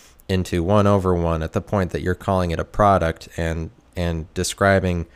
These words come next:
its use as a unit within, like, space-time or p-, product space, because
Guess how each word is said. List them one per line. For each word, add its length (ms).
its 200
use 240
as 180
a 60
unit 480
within, 600
like, 320
space-time 800
or 360
p-, 80
product 400
space, 560
because 460